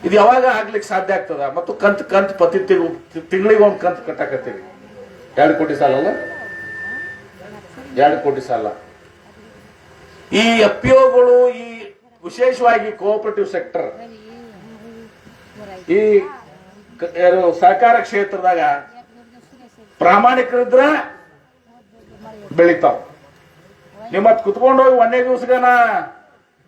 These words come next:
ಕಂತ ಏನಾರ ಆಗ್ಲಿ ಬಿಡು, ನಂದು ಮೊದಲು ಗಾಡಿ ನಡಿಲತ್ತಂದ್ರ ಅದು ಪ್ಯಾಕ್ ಬಂದ್ ಆಗಿತ್ತು ಅಥವಾ ಬಂದ್ ಆಗೋಗಿರ್ತಿತ್ತು.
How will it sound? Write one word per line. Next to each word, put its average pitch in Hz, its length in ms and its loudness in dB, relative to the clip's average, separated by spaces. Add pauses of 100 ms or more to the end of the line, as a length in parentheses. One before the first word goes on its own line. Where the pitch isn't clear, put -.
(280)
ಕಂತ 220 280 0
ಏನಾರ 233 240 6
ಆಗ್ಲಿ 226 200 0
ಬಿಡು, 226 160 -2
ನಂದು 202 240 -6
ಮೊದಲು 196 540 -6 (160)
ಗಾಡಿ 165 220 0
ನಡಿಲತ್ತಂದ್ರ 175 560 0 (1500)
ಅದು 135 120 -4
ಪ್ಯಾಕ್ 131 320 0
ಬಂದ್ 151 200 2
ಆಗಿತ್ತು 151 200 2
ಅಥವಾ 190 160 2
ಬಂದ್ 185 200 2
ಆಗೋಗಿರ್ತಿತ್ತು. 151 600 -2